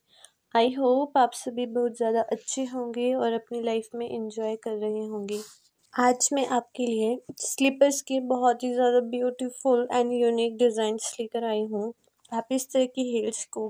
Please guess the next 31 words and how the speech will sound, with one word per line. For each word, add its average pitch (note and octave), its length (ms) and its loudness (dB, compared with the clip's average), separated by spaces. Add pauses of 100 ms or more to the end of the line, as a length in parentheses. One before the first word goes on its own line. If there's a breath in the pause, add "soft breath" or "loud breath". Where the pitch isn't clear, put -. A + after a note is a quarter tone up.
किसी B3 260 -6
भी A#3 240 -12
पार्टी G#3+ 500 -2
में G#3+ 420 -6 (200)
या A3+ 60 -2
किसी - 320 -8
भी A#3 220 -2
वेडिंग A3 440 0
में G#3+ 200 -2 (120)
ज़रूर G#3+ 340 -2
वियर G#3+ 640 -4
कर A3 160 -6
सकते - 360 -8
हो। G#3+ 300 -4 (280)
आप C4 140 4
मुझे C4 300 0
कमेंट B3+ 380 0
में C4 140 0
ज़रूर A#3+ 520 2
बताना A3 480 -2 (240)
कि - 160 -10
आपको A3+ 320 -4
इनमें A#3 220 -6
से - 220 -14 (120)
कौन A3+ 200 -2
सी A#3+ 140 -10
सैंडल A3 400 -6
का A3 140 -8
डिज़ाइन G#3+ 400 -6
सबसे - 400 -8
ज़्यादा G#3+ 300 -4